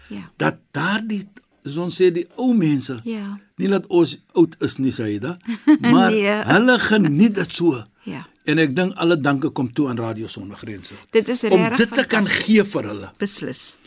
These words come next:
Speaker 2: En ek sê weer, as jy een mens kan vrolik maak, en hy waardeer dit, dit bring niks vir ons nie as maar net vrolikheid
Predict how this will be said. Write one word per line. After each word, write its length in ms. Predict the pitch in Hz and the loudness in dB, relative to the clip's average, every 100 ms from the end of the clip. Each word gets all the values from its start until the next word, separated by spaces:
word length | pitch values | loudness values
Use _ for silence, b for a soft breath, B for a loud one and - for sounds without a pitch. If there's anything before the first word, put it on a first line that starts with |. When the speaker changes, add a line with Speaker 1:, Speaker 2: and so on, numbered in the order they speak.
| b - | b -6
Speaker 2:
En 60 | |
ek 160 | 190 - | -4 2
sê 220 | 208 185 | 4 4
weer, 240 | 127 175 185 | 4 2 2
as 200 | 139 - | -4 0
jy 180 | 175 - | 0 0
een 240 | 247 202 | 0 2
mens 260 | 180 175 151 | 0 -2 -4
kan 180 | 151 127 | -6 -8
vrolik 500 | - 165 151 131 117 | -2 0 0 -2 -8
maak, 380 | 104 98 _ _ b b b b b b | -12 -14 _ _ b b b b b b
en 200 | 151 143 | -4 -4
hy 360 | 135 147 180 143 - 139 | -2 -4 -2 -4 -8 -8
waardeer 640 | 127 143 113 147 160 170 | -2 -2 -2 2 4 4
dit, 300 | 127 117 - - - - _ _ | 0 -14 -16 -20 -20 -20 _ _
dit 200 | 151 127 | -4 -2
bring 340 | 147 156 127 107 | 0 0 0 0
niks 200 | 185 - | 0 0
vir 160 | 165 151 | -6 -4
ons 300 | 143 135 147 | -2 -2 -6
nie 100 | 135 | -10
as 140 | - | -10
maar 120 | 117 | -6
net 140 | 127 - | -6 -6
vrolikheid 480 | 117 110 107 - | -10 -12 -12 -16